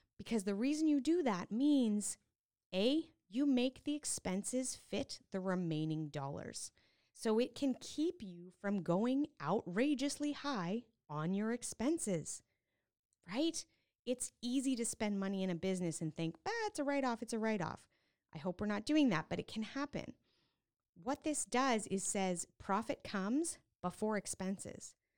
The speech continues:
So my expenses get to be the remaining amount, and that's what I run my business on. It creates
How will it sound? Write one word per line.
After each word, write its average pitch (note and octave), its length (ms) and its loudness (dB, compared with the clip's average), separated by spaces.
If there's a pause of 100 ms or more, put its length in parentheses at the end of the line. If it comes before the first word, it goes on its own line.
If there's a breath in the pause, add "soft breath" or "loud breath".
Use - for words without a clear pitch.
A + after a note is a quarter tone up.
(140)
So - 180 0
my G3+ 200 2
expenses C#4 640 -2
get - 180 -2
to - 100 -2
be G3+ 180 0
the F#3+ 120 2
remaining F3 600 2
amount, D#3 480 -2
and D3+ 160 -4
that's E3 360 -4
what D3+ 120 -6
I D3 80 -2
run D3 220 -2
my C#3+ 120 -2
business E3+ 440 -2
on. - 180 -10 (880)
It C4 220 0
creates G3 680 -4